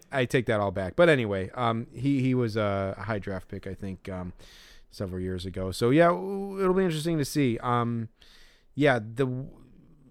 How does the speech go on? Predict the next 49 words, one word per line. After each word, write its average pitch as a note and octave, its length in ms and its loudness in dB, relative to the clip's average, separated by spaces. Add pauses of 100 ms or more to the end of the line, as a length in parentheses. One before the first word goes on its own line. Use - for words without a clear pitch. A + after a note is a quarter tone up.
(440)
I, - 160 -12 (160)
I, C#3+ 220 2 (120)
I D#3 60 -2
mean, C#3+ 220 2
listen, C3 340 -2
um, A2+ 420 0
<clears throat> D#3 460 0 (540)
I C#3 60 -6
think D3+ 320 2 (1040)
one B2 340 4
of E3 60 6
those C3+ 200 6
teams B2 300 0
is G#2 100 -8
gonna A2+ 160 0
win A2 160 0
a G#2 40 0
wild G2 260 2
card F#2 200 -4
spot, F#2 340 -4
the, F#2+ 80 -6
the, F#2 260 -8 (240)
the G#2+ 140 -2
Dodgers A2 420 0
or G2+ 140 -2
the F#2+ 80 -4
Padres. F2+ 680 -6 (340)
Uh, G2 180 -4
the G#2+ 100 2
other A#2 140 6
one's A2 160 0
gonna G#2+ 140 -2
win G#2 140 -2
the G#2 80 -2
division, F#2+ 520 -4 (320)
and G2+ 240 -6
then G2 160 -2
it's G2 120 -6
just A2 140 -8
a G#2 40 -4
matter G2 220 -2
of F#2 80 -6
who G#2 100 -6
wins G2 220 -4
that F#2 140 -8
second F#2 280 -8
wild F2+ 260 -4
card F#2 280 -6
and F2 180 -8